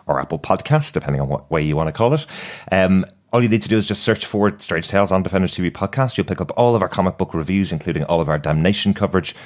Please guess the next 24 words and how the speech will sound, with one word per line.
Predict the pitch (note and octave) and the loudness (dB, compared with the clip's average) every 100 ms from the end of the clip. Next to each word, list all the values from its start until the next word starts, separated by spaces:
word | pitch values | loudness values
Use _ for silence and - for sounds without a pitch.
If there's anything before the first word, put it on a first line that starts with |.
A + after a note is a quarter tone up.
| - | -6
plus | - C#3 - | 0 0 0
all | G2+ F#2+ | 2 2
the | F2 | 0
coverage | D2+ E2+ E2 D#2 | -4 -2 -2 -2
that | D#2+ | -6
we're | D#2 | -2
doing | D#2+ D#2 D2 - _ | 0 0 -2 -10 _
for | - F2 E2+ | -2 2 2
Strange | - - E2 D#2+ - | -2 0 2 2 0
Tales, | E2 C#2+ B1 - - - | 0 0 -2 -10 -14 -10
including | D2+ E2 D2+ | -6 -2 -2
these | D2+ D2 | -2 -4
four | - D2+ C#2+ | -2 -2 0
Doctor | C#2 - | -4 -6
Strange | C#2+ C#2+ C#2+ C#2+ | -8 -2 0 -2
issues. | D#2 D2+ D2 - - - | -4 -4 -6 -8 -20 -4
Uh, | F#2 F#2 | -2 2
we | A2 | 2
are | B2+ | 4
now | D3+ B2+ | 4 2
caught | - A#2+ G#2+ - | 2 0 2 -2
up | - | -4
to | - | -6
date | G2 A#2 A2 - | -2 0 -2 -6